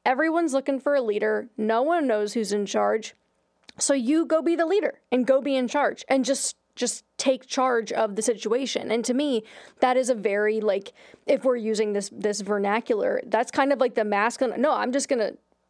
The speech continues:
I'm just gonna assume the role of the shot caller.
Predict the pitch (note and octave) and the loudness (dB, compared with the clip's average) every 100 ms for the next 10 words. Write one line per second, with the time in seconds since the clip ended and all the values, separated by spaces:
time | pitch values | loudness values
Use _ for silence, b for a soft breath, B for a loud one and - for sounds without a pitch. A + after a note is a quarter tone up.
0 | _ - G#3 B3 C#4 B3+ G#3 C4 A#3+ G#3+ | _ -4 0 2 2 0 0 0 0 -2
1 | A3 - C#4 C#4+ B3+ C4+ C#4 - _ _ | -2 -2 0 0 0 -2 -4 -8 _ _
2 | _ _ A3+ B3 A#3+ A3 G#3+ G#3 G#3 G#3+ | _ _ -2 0 0 0 2 2 2 0
3 | - G#3+ G3+ F#3+ - _ _ _ _ - | 0 0 0 -4 -14 _ _ _ _ -4
4 | A#3 A#3 A3 - A3 F#3 G3 A3+ | -2 0 0 0 0 0 0 -2